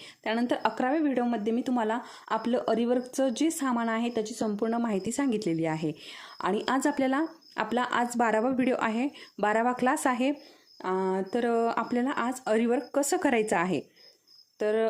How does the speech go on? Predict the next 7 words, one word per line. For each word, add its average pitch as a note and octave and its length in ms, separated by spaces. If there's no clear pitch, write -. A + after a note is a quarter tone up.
अरीवर्कची C#4 440
आपल्याला C#4 220
पहिली C#4 400
स्टेप B3+ 360
आज A#3+ 180
करायची B3+ 400
आहे. E3 260